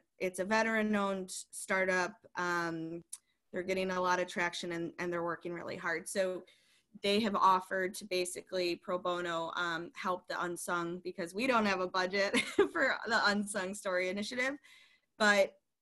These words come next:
um, you know, I know that I, every time I go to the eShip, I love the app. I use it quite often. And I think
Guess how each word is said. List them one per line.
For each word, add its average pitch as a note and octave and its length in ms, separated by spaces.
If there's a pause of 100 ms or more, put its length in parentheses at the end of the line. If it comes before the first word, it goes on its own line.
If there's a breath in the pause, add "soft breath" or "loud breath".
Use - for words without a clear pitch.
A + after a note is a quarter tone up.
um, F3+ 540 (360)
you A3 140
know, G3 200
I G3+ 200
know G#3 120
that G3 200
I, F#3+ 400
every G3+ 260
time G#3 240
I F#3+ 80
go F#3+ 180
to F3+ 60
the F3+ 300
eShip, G3+ 280
I F#3+ 160
love F#3+ 320
the G3 180
app. F3+ 200
I F3 60
use F3+ 240
it F3+ 100
quite F3+ 240
often. F3 380
And F3 200
I F#3 140
think F#3+ 280